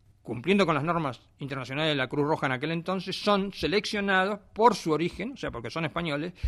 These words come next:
y trasladados a Mauthausen para ser eliminados. Estos son lo que nosotros entendemos crímenes de guerra y lo otro, crímenes contra la humanidad. Bien, los oficiales,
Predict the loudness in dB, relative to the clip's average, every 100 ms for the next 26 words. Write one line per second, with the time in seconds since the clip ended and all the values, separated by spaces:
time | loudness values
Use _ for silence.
0 | -2 -2 0 2 2 2 4 2 0 -2
1 | -2 0 -2 -2 -6 -6 -6 -6 -4 -4
2 | -4 -8 -12 -16 -20 _ _ _ _ _
3 | -20 -20 -18 -4 -2 0 -2 -2 -4 -6
4 | -10 -10 -8 -10 -8 -4 -2 -2 -2 2
5 | 4 4 2 4 2 0 -6 -10 -8 -2
6 | 0 0 -2 -4 -6 -6 -4 -2 -2 -4
7 | -8 -8 -10 -10 -12 -16 -20 _ -20 -20
8 | -4 2 2 2 -2 -2 -8 -10 -4 -4
9 | 0 0 4 4 2 -8 -16 -20